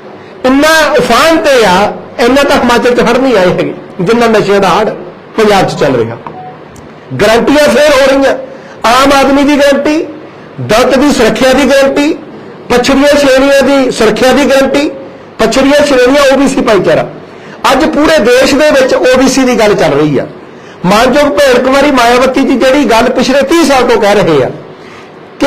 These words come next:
ਓ ਬੀ ਸੀ ਭਾਈਚਾਰੇ ਦੀ ਜਨਗਣਨਾ ਹੋਣੀ ਚਾਹੀਦੀ ਆ। ਬਹੁਜਨ ਸਮਾਜ ਪਾਰਟੀ ਪੰਜਾਬ ਵੀ ਮੰਗ ਕਰਦੀ ਆ ਕਿ ਪੰਜਾਬ ਦੇ ਵਿੱਚ ਵੀ ਓ ਬੀ ਸੀ ਭਾਈਚਾਰਿਆਂ ਦੀ ਜਨਗਣਨਾ ਹੋਣੀ ਚਾਹੀਦੀ ਆ, ਔਰ ਉਹਨਾਂ ਨੂੰ ਹੱਕ ਅਧਿਕਾਰ ਕੀ ਮਿਲਿਆ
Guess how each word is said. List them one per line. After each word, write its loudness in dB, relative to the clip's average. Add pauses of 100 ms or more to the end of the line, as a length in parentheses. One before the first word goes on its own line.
ਓ 2
ਬੀ 2
ਸੀ 2
ਭਾਈਚਾਰੇ 2
ਦੀ 2
ਜਨਗਣਨਾ 2
ਹੋਣੀ 0
ਚਾਹੀਦੀ 0
ਆ। -2 (720)
ਬਹੁਜਨ 0
ਸਮਾਜ 0
ਪਾਰਟੀ 0
ਪੰਜਾਬ 0
ਵੀ 0
ਮੰਗ 0
ਕਰਦੀ 0
ਆ -2 (540)
ਕਿ 0
ਪੰਜਾਬ 2
ਦੇ 2
ਵਿੱਚ -2
ਵੀ 0
ਓ 2
ਬੀ 0
ਸੀ -2
ਭਾਈਚਾਰਿਆਂ 2
ਦੀ 0
ਜਨਗਣਨਾ 0
ਹੋਣੀ 0
ਚਾਹੀਦੀ -2
ਆ, -4 (440)
ਔਰ 2
ਉਹਨਾਂ 2
ਨੂੰ 2
ਹੱਕ -2
ਅਧਿਕਾਰ 2
ਕੀ -2
ਮਿਲਿਆ 2